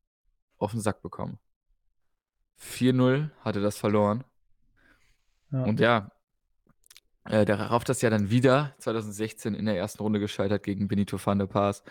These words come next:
Speaker 1: Und zweitausendsiebzehn konnte er dann, glaub ich, sogar Winston van der Voort dann bezwingen. Und, ähm, ist dann wieder, hat er wieder eine richtige Schelle gekriegt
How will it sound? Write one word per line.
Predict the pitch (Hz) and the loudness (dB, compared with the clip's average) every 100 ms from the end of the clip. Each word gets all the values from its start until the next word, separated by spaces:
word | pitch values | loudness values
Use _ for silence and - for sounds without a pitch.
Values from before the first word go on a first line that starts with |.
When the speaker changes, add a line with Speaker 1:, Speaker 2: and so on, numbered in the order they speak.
| - - - _ - | -20 -20 -20 _ -4
Speaker 1:
Und | 107 95 | -2 -2
zweitausendsiebzehn | - 101 107 104 95 120 - 113 113 | 0 2 4 2 -2 -8 -4 -4 -2
konnte | 117 120 123 | 0 2 2
er | |
dann, | 107 104 | 2 4
glaub | 104 | 2
ich, | 104 | 2
sogar | 107 101 101 | 2 2 2
Winston | 107 - 98 - | 0 -2 -4 0
van | 107 | 2
der | 101 | 0
Voort | - 104 - | 0 0 0
dann | 98 | -4
bezwingen. | - - 123 151 _ _ - - - _ _ - | -2 0 0 0 _ _ -20 -20 -20 _ _ 0
Und, | 107 101 98 - | 4 4 2 -2
ähm, | 101 95 95 - _ _ _ _ _ _ _ _ _ _ _ | -4 -2 -4 -8 _ _ _ _ _ _ _ _ _ _ _
ist | - - 117 | -12 0 2
dann | 113 | 4
wieder, | 131 143 87 98 | 6 4 4 0
hat | 107 | 2
er | 107 | 4
wieder | 117 135 | 6 4
eine | 101 90 - | 2 -2 -10
richtige | 120 117 - 101 95 - _ _ _ _ _ _ _ - | -10 -10 -10 -8 -8 -10 _ _ _ _ _ _ _ -8
Schelle | - 113 101 | -2 0 0
gekriegt | 92 - 110 127 - | -2 -4 -4 -4 -12